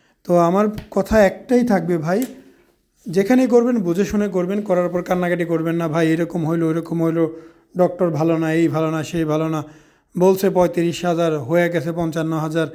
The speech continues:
এরকম কিছু দয়া করে বলবেন না। যাই করবেন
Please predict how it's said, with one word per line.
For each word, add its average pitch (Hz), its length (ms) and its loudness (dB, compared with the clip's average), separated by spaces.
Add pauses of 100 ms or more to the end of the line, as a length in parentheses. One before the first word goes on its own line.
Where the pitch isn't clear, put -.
(380)
এরকম 226 420 4
কিছু 185 280 -8
দয়া 165 220 0
করে 156 220 -4
বলবেন 170 380 0
না। 147 140 -4
যাই 165 300 0
করবেন 226 440 0